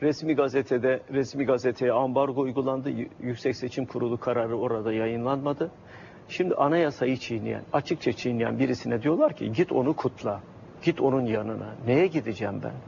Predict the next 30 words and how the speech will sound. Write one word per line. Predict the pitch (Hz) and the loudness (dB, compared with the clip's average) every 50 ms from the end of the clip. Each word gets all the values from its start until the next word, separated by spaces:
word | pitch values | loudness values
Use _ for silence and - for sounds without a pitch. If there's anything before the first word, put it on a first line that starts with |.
| - - - - - - - - - - - | -16 -18 -18 -16 -16 -16 -16 -16 -12 -4 0
Eğer | 123 127 127 131 127 | 2 4 4 4 4
bu | 151 160 | 2 2
ülkede | 143 - 135 117 123 107 | 4 2 2 2 2 2
ben | 135 131 123 104 | 2 0 2 2
demokrasiyi | 131 120 127 123 - 139 127 - - 131 | 0 0 0 0 0 0 0 0 0 -2
savunacaksam, | 117 - 123 120 123 131 139 - 202 190 - - - 226 180 - - - - - - - - - - - - - - - - - - - - - - - - - - - - - | 0 2 2 2 2 2 2 2 2 0 0 0 -2 -2 -2 -4 -10 -20 -20 -20 -20 -20 -20 -20 -18 -18 -18 -18 -18 -18 -18 -18 -18 -18 -18 -18 -18 -18 -18 -18 -18 -16 -10 -2
ben | 127 127 131 127 | 0 2 4 4
onu | 127 123 120 131 135 - - - - - - - - - - - - - - - - - - - - | 4 4 2 2 -2 -2 -6 -12 -20 -20 -20 -18 -18 -18 -18 -18 -18 -18 -18 -18 -18 -18 -14 -10 -4
görmemezlikten | 127 120 135 117 113 117 143 135 120 143 127 - - - - - 143 143 127 | 2 2 4 4 4 4 2 2 4 2 0 0 -4 -6 0 0 2 4 4
gelmem. | 131 127 131 160 202 - - 104 - - - - 120 | 4 4 2 2 0 -2 -4 -4 -8 -16 -14 -6 -2
Görmem | 110 123 139 135 127 165 214 240 277 302 | 2 4 4 4 4 4 2 4 4 4
lazım. | 175 139 113 - - - - - - - - - - - - - - - - | 4 4 2 -2 -8 -16 -18 -20 -20 -20 -20 -20 -20 -20 -20 -20 -4 2 2
O | 415 | 2
kişi | 403 - - 147 - - - 120 - - | 4 2 0 -4 -4 -4 -4 -4 -2 2
anayasayı | 156 160 175 165 151 139 131 - - 156 202 226 | 2 4 4 6 4 4 2 2 0 0 0 0
çiğnedi. | - - 170 143 127 117 117 - - 110 113 - - - - - - - - - - - | 0 2 2 2 2 2 -2 -4 -6 -8 -8 -10 -14 -20 -20 -20 -20 -20 -20 -12 -2 2
Bunu | 156 175 196 | 2 4 4
sadece | 180 - 196 185 196 185 214 214 294 | 4 4 4 4 4 4 4 2 2
ben | 311 - | 2 0
mi | - 370 | 0 -2
söylüyorum? | - - 233 226 185 185 180 175 180 | 0 2 2 4 6 4 4 4 2
Hayır. | 196 165 117 - 113 135 | 2 2 0 0 0 -2
Bütün | 175 170 - - | -2 0 2 2
hukukçular | 147 151 - 170 - - 160 147 139 123 | 2 2 2 0 0 2 2 2 2 2
söylüyor. | 110 - 117 113 113 120 127 | 2 -2 -4 -4 0 2 2
Bakın, | 160 180 - 165 139 117 151 | 2 2 2 0 -2 -2 -2
bütün | 208 208 - 254 | -2 0 0 2
anayasa | 226 196 180 165 151 139 127 - 143 | 4 4 4 6 4 4 2 0 -2
hukukçularına | 160 151 - 170 135 - - 127 127 120 117 127 | -4 -2 -4 -6 -6 -4 0 2 2 2 2 0
söyleyin, | 135 - 202 196 160 170 208 214 | 0 2 2 4 4 2 2 0